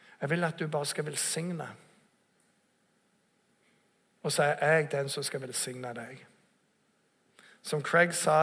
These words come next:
det der, Anne, å være sjalu på at Gud velsigner andre kan være gu-, grunnen til at Gud ikke velsigner deg.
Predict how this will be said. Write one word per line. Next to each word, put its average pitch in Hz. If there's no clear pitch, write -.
det 151
der, 147
Anne, 165
å 143
være 160
sjalu 165
på 143
at 143
Gud 165
velsigner 151
andre 131
kan 143
være 143
gu-, 147
grunnen 147
til 135
at -
Gud 143
ikke 139
velsigner 139
deg. 123